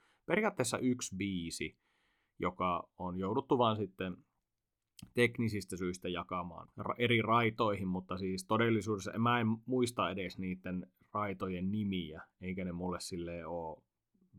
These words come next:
mitään väliä, koska aina kun mä kuuntelen sitä levyä, niin en mä sieltä eti mitään sille, että tää oli nyt se hyvä kohta, vaan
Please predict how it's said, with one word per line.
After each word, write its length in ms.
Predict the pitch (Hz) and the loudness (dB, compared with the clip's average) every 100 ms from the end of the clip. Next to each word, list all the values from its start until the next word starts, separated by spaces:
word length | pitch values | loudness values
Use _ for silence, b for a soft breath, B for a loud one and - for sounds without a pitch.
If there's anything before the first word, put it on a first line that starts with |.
| - | -18
mitään 300 | 92 92 87 | -10 -6 -4
väliä, 260 | 95 98 90 | -4 -4 -4
koska 280 | 101 - 113 | -6 0 4
aina 180 | 160 175 | 4 6
kun 120 | 135 | 4
mä 80 | 104 | 4
kuuntelen 480 | 139 139 113 95 | 4 4 4 2
sitä 220 | 92 95 101 | 0 2 2
levyä, 320 | 98 98 92 | 2 0 0
niin 100 | 90 | 0
en 60 | |
mä 140 | 107 113 | 0 2
sieltä 240 | 107 92 | 0 0
eti 280 | 95 - 92 | -2 0 -2
mitään 340 | 82 82 80 | -4 -8 -10
sille, 200 | - 82 | -12 -14
että 100 | 92 | -6
tää 160 | 92 87 | 0 0
oli 160 | 80 85 | 0 -6
nyt 160 | 80 | -10
se 140 | - 82 | -10 -8
hyvä 220 | 80 80 | -6 -6
kohta, 340 | - - - 85 | -8 -10 -10 -8
vaan 180 | 90 | -8